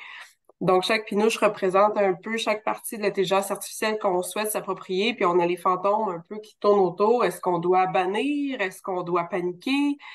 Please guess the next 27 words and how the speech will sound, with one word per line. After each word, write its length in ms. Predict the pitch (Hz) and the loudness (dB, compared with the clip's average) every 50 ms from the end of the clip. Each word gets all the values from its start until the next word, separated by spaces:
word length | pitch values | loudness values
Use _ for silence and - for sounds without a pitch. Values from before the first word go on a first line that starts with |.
| - - _ _ | -20 -20 _ _
Est-ce 200 | - 180 196 - | -4 -2 -2 -2
qu'on 180 | - - 185 180 | -4 -2 -2 0
doit 200 | 170 190 208 208 | 2 0 -2 -2
finalement 400 | 214 - 196 185 185 190 202 214 214 214 | -2 -4 -2 0 0 0 0 -2 -2 -4
interdire 720 | 220 220 220 214 214 196 185 185 175 208 226 233 233 226 | -4 -4 -4 -4 -6 -6 -6 -8 -8 -6 -4 -4 -2 -2
l'intelligence 500 | 196 185 185 180 196 175 185 190 196 - | -2 -2 -2 -2 -4 -4 -4 -4 -6 -8
artificielle 600 | - - - - - - - 208 202 202 196 180 | -12 -14 -14 -14 -12 -6 -2 2 2 4 4 2
aux 60 | 175 | 2
étudiants ? 480 | 170 170 170 175 - - 185 226 247 269 | 0 -2 -4 -4 -6 -2 0 0 0 0
Est-ce 100 | 269 - | -2 -2
qu'on 160 | 190 180 180 | -2 -2 -2
doit 140 | 175 185 190 | -2 -4 -4
se 120 | 190 185 | -4 -6
l'interdire 840 | 170 175 175 180 190 190 185 - 196 - 175 165 185 196 208 208 214 | -4 -2 -2 -2 -2 -2 -4 -4 -6 -6 -6 -6 -6 -6 -6 -6 -4
comme 240 | - 208 190 190 190 | -4 -2 -2 -2 -4
professionnel 800 | - - 185 185 - 190 180 - 196 180 185 190 190 196 196 185 - | -6 -8 -6 -4 -4 -6 -2 -2 0 0 2 2 0 0 -2 -4 -6
aussi ? 460 | - 175 165 - - - 269 311 320 - _ - - - - - - - _ _ _ _ - | -12 -14 -10 -10 -4 0 0 0 0 -2 _ -20 -20 -20 -20 -20 -20 -20 _ _ _ _ -4
Donc, 160 | 190 190 190 | -4 -4 -4
c'est 180 | - - 202 185 | 0 0 0 2
de 140 | 175 196 | 2 0
là 200 | 185 185 202 214 | 0 0 0 -2
aussi 300 | 220 208 208 - - 202 | -2 -4 -6 -10 -12 -8
que 80 | - 196 | -6 -4
notre 340 | 175 175 175 170 170 - 175 | -2 -2 -2 -4 -4 -6 -6
réflexion 720 | 175 175 175 - 185 170 180 170 170 - - 233 233 233 - _ _ _ _ | -4 -4 -2 -4 -2 0 0 0 0 0 0 0 0 0 -4 _ _ _ _
est 120 | - 196 | -2 -2
partie. 420 | 196 - 170 - - - - - | -2 -2 -8 -8 -10 -16 -16 -16